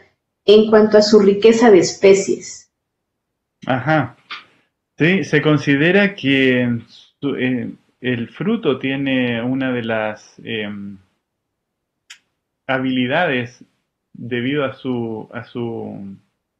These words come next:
Speaker 2: fácil dispersión. El fruto sería la clave para la, la diversificación. Eh, un fruto que se puede desplazar fácilmente por el viento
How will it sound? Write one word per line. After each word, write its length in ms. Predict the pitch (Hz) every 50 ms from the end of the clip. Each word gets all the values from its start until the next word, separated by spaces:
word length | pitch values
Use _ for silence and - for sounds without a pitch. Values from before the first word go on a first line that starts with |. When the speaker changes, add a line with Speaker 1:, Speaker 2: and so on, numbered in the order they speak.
| _ -
Speaker 2:
fácil 380 | - 151 151 - - 143 127
dispersión. 840 | 127 120 123 - 127 113 - - - - 143 147 170 196 196 - _ _ _ _ _ _ _ _ _ _ _ _ _ _ _ _ _ -
El 180 | 127 127 120 -
fruto 280 | - 175 175 190 190
sería 680 | 185 - 143 131 135 139 143 139 139 135 131 127 - -
la 280 | 123 117 117 117 113 -
clave 360 | - 135 147 160 165 151 135
para 360 | 127 127 123 117 120 117 113
la, 500 | 113 113 110 107 110 110 107 107 104 - - -
la 200 | 95 113 113 110
diversificación. 1040 | 110 113 113 113 110 - - 110 104 113 110 - 110 104 - - - 120 101 98 - _ _ _ _ _ _ _ _ _ _ _ _ _ _ _ _ _ _ _ _ _ _ _ _ _ _ _ -
Eh, 540 | 123 123 120 123 123 120 123 120 120 127 127
un 160 | 135 135 135 135
fruto 340 | - 147 151 147 151 143 123
que 100 | 131 127
se 160 | - 135 127
puede 880 | 131 - 131 131 131 131 131 131 131 127 127 127 127 123 123 123 117 113 104 _ _ _ _ _ _ _ _ -
desplazar 880 | 123 117 123 117 - - 123 117 117 - - 135 135 131 127 120 113 -
fácilmente 680 | - 135 135 - 135 117 120 127 135 135 135 - 135
por 180 | 117 123 117 117
el 120 | 117 113
viento 880 | 113 139 160 180 180 170 165 165 _ - 170 165 160 156 165 165 165